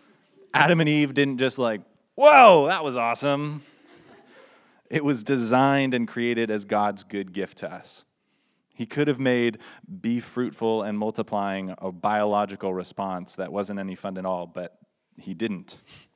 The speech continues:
It's not what he wanted to do. He chose to make it an incredible gift for his children to enjoy. Ultimately, having a healthy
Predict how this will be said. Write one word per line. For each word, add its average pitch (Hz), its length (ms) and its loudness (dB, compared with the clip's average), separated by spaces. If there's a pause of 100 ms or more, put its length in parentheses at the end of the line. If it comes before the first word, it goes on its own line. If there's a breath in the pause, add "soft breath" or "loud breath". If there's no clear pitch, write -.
(600 loud breath)
It's - 140 -18
not 104 300 0
what 107 120 -6
he 104 100 -4
wanted 107 460 -4
to 92 80 -16
do. 92 340 -4 (280 loud breath)
He 113 100 -6
chose 131 260 0
to 131 80 -4
make 127 180 -2
it 123 120 -2
an 117 80 -2
incredible 135 680 -2
gift 117 320 -6
for 107 160 -6
his 101 180 -6
children 98 360 -6
to 101 100 -12
enjoy. 92 400 -10 (1400 loud breath)
Ultimately, 127 540 -4
having 117 360 -4
a 104 140 -4
healthy 104 880 -8